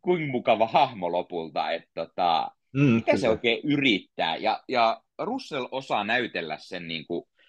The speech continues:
Speaker 1: todella hyvin sellaisen, että se, se ei aina tiedä, että onko se, niinku, hyvä vai paha. Ee,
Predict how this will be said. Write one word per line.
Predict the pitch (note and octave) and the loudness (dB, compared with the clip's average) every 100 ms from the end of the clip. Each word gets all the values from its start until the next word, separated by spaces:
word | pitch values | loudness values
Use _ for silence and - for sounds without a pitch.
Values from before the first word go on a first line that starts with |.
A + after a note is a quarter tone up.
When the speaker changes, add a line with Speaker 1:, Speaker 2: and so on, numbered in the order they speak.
| _ _ _ | _ _ _
Speaker 1:
todella | D3 D3 C3+ E2+ D2+ D2+ | 4 6 6 4 2 0
hyvin | A#2 A2 G2+ D#2+ C#2+ - _ _ _ _ _ _ _ _ | -2 -2 -2 -2 -6 -14 _ _ _ _ _ _ _ _
sellaisen, | F#2+ F2 E2 E2+ E2 | -4 -2 -2 -4 -6
että | - | -6
se, | - F2+ - _ F#2 | -6 -6 -8 _ -4
se | |
ei | G2+ | 2
aina | G#2+ G#2 F2+ | 4 4 2
tiedä, | A2+ A2+ D#2+ D#2+ | 4 4 4 0
että | D2 | 0
onko | F#2 E2+ | -4 -6
se, | F2 | -8
niinku, | D#2 D2+ C#2+ D#2 - _ _ _ _ A#2 | -10 -8 -4 -4 -6 _ _ _ _ -2
hyvä | G#2+ G2 D#2+ | 4 4 6
vai | D2+ D#2 - | 2 0 2
paha. | F#2+ F2 E2 C#2+ - _ _ | 2 2 0 -2 -4 _ _
Ee, | G#2 G#2 G#2 G#2+ G#2+ | -8 -4 -2 -2 -4